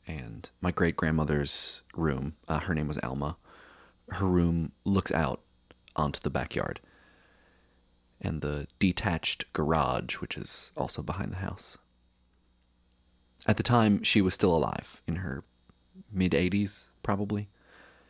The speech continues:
I was in first grade, maybe a little bit younger. I'm standing in the middle of her room, which was small, or at least I, I remember it being small. This is, it's really the only memory that I have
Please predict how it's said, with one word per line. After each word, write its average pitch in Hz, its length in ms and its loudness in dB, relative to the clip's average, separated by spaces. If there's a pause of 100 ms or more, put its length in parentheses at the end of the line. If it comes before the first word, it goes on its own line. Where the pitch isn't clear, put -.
(420)
I 90 80 4
was 90 140 4
in 85 80 2
first 87 260 2
grade, 71 360 0 (1300)
maybe 90 240 2
a 82 60 2
little 76 140 0
bit 67 140 -2
younger. 50 320 -4 (2000)
I'm 101 80 0
standing 143 320 8
in 147 60 8
the 127 80 8
middle 104 520 8
of 82 360 0
her 85 180 2
room, 73 400 -2 (240)
which - 480 2
was 107 140 4
small, 73 360 2 (540)
or 90 260 6 (160)
at 98 80 2
least 98 200 4
I, - 100 4 (100)
I 117 40 6
remember 117 480 8
it - 200 0
being 82 320 4
small. 69 480 -6 (560)
This 117 180 4
is, 151 280 4
it's - 160 2
really 147 220 10
the 104 100 8
only 98 300 6
memory 87 320 2
that 76 120 -4
I - 80 -4
have - 680 -4